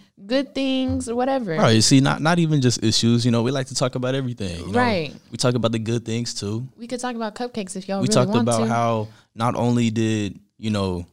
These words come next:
Speaker 2: the protest give us more of a voice, but it brought c-, a sense of community.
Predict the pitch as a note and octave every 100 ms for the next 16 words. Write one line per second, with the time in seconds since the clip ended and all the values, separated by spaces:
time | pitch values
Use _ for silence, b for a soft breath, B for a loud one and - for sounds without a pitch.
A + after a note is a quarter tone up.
0 | _ _ _ _ A2 A2 F#2+ - A2 A2+
1 | G2+ A2 G#2 G#2 G#2+ G2+ F#2+ F#2+ A#2 A#2+
2 | G2+ G#2 G#2 F#2+ F#2 - - - F#2 A2
3 | G#2 G2 - F#2+ G#2 B2+ A2 E2